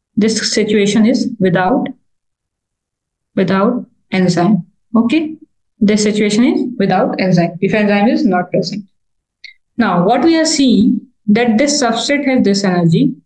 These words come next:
right? This substrate has this energy, and this product has this energy. But the substrate, instead of getting converted from here to here, it is getting converted, or it is getting to the higher energy state,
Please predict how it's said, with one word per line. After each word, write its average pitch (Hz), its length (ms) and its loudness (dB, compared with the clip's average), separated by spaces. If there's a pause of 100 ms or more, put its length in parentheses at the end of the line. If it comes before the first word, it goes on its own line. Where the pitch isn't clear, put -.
(260)
right? 202 380 -2 (540)
This 208 240 0
substrate 226 460 -2
has 208 380 0
this 196 260 0
energy, 175 520 2 (440)
and 220 140 0
this 240 200 -2
product 247 320 0
has 277 220 0
this - 200 -2
energy. 165 440 2 (680)
But 247 540 0
the 208 140 2
substrate, 240 760 0 (280)
instead 247 360 0
of 269 140 0
getting 247 220 2
converted 226 440 0
from 220 220 2
here 208 320 2
to 220 120 0
here, 175 320 0 (340)
it 214 160 -2
is 233 100 2
getting 226 300 2
converted, 202 540 0 (540)
or 208 100 0
it 202 140 -2
is 220 140 2
getting 214 320 0
to 240 80 2
the 233 120 0
higher 196 340 0
energy 185 340 0
state, 196 380 -2